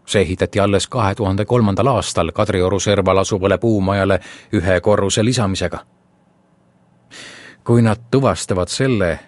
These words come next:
et poisi taga ei veni ühtegi jälge, mis näitaks tema seotust Nõukogude Liiduga, siis hakkaks temaga tegelema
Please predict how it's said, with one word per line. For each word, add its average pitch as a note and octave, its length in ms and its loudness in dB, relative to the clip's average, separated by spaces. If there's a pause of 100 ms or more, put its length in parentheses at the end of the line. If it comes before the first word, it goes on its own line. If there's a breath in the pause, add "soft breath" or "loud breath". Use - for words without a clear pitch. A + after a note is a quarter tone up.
(140)
et F2+ 180 -2
poisi A2 340 0
taga F#2 360 2
ei F2 140 0
veni G#2 320 0
ühtegi - 420 -4
jälge, F#2+ 460 -4 (440)
mis F#2+ 140 -4
näitaks F#2 440 0
tema F#2 200 2
seotust - 640 -2 (280 loud breath)
Nõukogude F#2+ 460 0
Liiduga, A#2 480 -2 (600)
siis - 340 -12
hakkaks - 500 -4
temaga A2 440 0
tegelema G2+ 520 0